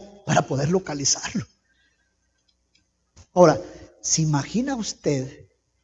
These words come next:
cuando Pablo en esa, en ese lugar oscuro, se imagina cuando Pablo ve llegar a Onesíforo?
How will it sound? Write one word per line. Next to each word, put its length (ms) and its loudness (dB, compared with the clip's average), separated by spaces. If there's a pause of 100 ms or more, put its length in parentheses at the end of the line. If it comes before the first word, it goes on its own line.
(1160)
cuando 240 -2
Pablo 600 8
en 180 2
esa, 580 4 (3000)
en 140 -2
ese 180 8
lugar 300 8
oscuro, 840 0 (2750)
se 160 -4
imagina 460 -4
cuando 340 -6
Pablo 300 -4
ve 160 -2
llegar 680 -6 (1300)
a 80 -4
Onesíforo? 600 -2